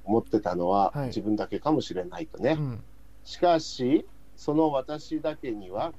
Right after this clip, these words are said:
Speaker 1: この直感が後になって、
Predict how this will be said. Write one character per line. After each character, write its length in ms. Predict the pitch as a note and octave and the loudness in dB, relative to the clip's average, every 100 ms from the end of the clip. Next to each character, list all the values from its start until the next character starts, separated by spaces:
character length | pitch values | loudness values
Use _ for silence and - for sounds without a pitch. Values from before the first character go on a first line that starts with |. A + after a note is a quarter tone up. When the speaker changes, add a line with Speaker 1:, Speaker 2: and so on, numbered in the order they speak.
| - | -10
Speaker 1:
こ 100 | B2+ | -2
の 240 | E3+ G3+ - | -2 -2 -6
直 160 | B2 - - - | -6 -6 -14 0
感 360 | B2+ B2 A#2+ | 0 0 -4
が 180 | B2+ E3+ | -2 -2
後 340 | A#2 A2+ F3 | -2 -6 -4
に 140 | F3 C3+ | -2 -4
な 140 | G2 | -8
っ 40 | - | -14
て、 320 | - C#3+ | -8 -6